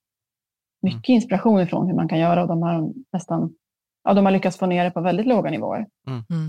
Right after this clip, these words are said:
Speaker 3: det var
Speaker 2: Men
Speaker 3: fint.
Speaker 2: när, när, hade du
Speaker 3: Ja, jag tänkte, men, eh, du kanske hade en fråga, men kan vi inte komma in lite på det här förebyggande
Speaker 2: Jo,
Speaker 3: arbetet
Speaker 2: men det
Speaker 3: så
Speaker 2: var,
Speaker 3: småningom här?
Speaker 2: jo, jo, men det
Speaker 3: Mm.
Speaker 2: tänk-, det tänkte jag att vi ska göra nu. Så att,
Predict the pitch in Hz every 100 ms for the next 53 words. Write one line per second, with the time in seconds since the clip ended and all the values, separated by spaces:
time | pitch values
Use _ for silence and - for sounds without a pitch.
0 | 156 - 165 170 185 170 _ _ _ 165
1 | 185 190 175 - 185 180 - _ _ _
2 | - - _ 156 220 233 247 254 226 220
3 | 214 - 220 214 214 214 214 214 - _
4 | 196 196 202 196 202 185 196 190 208 240
5 | 247 262 - 196 247 226 226 226 233 240
6 | 226 - 220 208 175 170 185 196 208 214
7 | 165 170 170 160 160 202 165 165 175 170
8 | 175 _ 185 196 175 165 196 262 160 -
9 | 147 151 156 135 127 - 127 123 120 110
10 | - 131